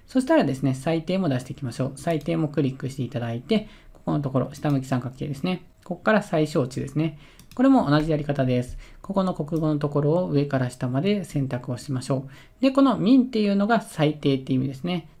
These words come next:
なので、このミン関数って呼ばれまして、これもビー四からビー六、ここの中の一番小さい数字がここに表示されます。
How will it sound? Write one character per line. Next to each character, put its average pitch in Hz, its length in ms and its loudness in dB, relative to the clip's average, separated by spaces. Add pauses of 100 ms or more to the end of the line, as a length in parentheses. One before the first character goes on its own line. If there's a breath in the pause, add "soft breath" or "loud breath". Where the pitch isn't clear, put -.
な 202 100 0
の 185 80 -2
で、 185 120 -2
こ 185 120 -4
の 160 80 0
ミ 147 200 4
ン 160 80 -2
関 156 260 0
数 147 180 0
っ 131 40 2
て 131 160 -4
呼 120 60 -2
ば 139 100 -4
れ 123 80 -4
ま 120 120 -4
し - 100 -20
て、 - 260 0 (180 loud breath)
こ - 80 -2
れ 262 60 6
も 247 140 4
ビ 190 260 0
ー - 0 -
四 233 180 0
か 220 120 -2
ら 190 80 2
ビ 180 140 0
ー 165 40 2
六、 151 260 -8
こ 190 140 -2
こ 240 120 2
の 247 120 4
中 240 280 2
の 202 140 4
一 151 280 -2
番 254 200 6
小 226 300 0
さ 220 140 -2
い 170 80 0
数 143 200 0
字 151 100 0
が 185 120 0
こ - 80 -14
こ 135 120 2
に 131 60 6
表 131 140 0
示 120 180 -4
さ 123 100 -6
れ 117 60 -4
ま 120 200 -4
す。 - 120 -16